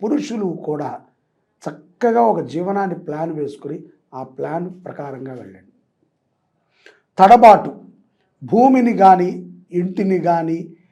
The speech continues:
ఏదైనా ఒక వస్తువుని కొనేటప్పుడు, ఖరీదైనటువంటి వస్తువు, ఇది మనకి సమకూరుతుందా, ఈ ఫేస్ మనకి ఇల్లు బాగుంటుందా,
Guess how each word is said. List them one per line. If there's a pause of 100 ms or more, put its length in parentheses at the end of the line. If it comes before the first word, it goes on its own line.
(200)
ఏదైనా
ఒక
వస్తువుని
కొనేటప్పుడు,
ఖరీదైనటువంటి
వస్తువు, (440)
ఇది
మనకి (120)
సమకూరుతుందా, (960)
ఈ
ఫేస్
మనకి
ఇల్లు
బాగుంటుందా,